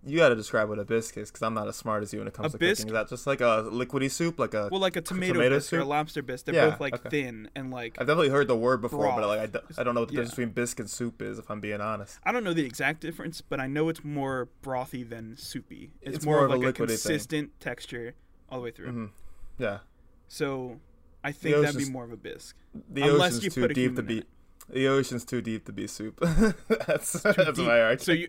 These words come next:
Speaker 2: so there's a limit. You're saying there's a limit on how deep soup can be. <laughs>
Speaker 1: Yep. Mm-hmm.
Speaker 2: How
Speaker 1: I
Speaker 2: many
Speaker 1: a hundred
Speaker 2: sw-, how many swimming pools deep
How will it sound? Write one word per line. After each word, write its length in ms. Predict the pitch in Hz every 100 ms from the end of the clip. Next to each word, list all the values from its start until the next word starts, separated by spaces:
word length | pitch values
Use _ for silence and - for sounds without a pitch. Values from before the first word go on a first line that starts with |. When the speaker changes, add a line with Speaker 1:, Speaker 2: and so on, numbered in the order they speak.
| 147
Speaker 2:
so 180 | 185
there's 260 | 170 170 165
a 100 | 151
limit. 260 | 147 180 151
You're 100 | 160
saying 220 | 175 175
there's 140 | 151
a 40 | 147
limit 360 | 131 156 147
on 160 | 131 139
how 240 | 135 143
deep 260 | 139 143 139
soup 280 | - 147 -
can 160 | 135 123
be. 280 | 123 - -
<laughs> 40 | 156 - 165
Speaker 1:
Yep. 320 | 127 127 123 - -
Mm-hmm. 400 | 135 123 123 123
Speaker 2:
How 120 | -
Speaker 1:
I 160 | 117 113
Speaker 2:
many 140 | 113
Speaker 1:
a 60 | 110
hundred 300 | 120 117 147
Speaker 2:
sw-, 120 | -
how 180 | - -
many 460 | 202 208 202 185 180
swimming 440 | - - 160 180 175
pools 260 | 160 165
deep 380 | 135 123 139 135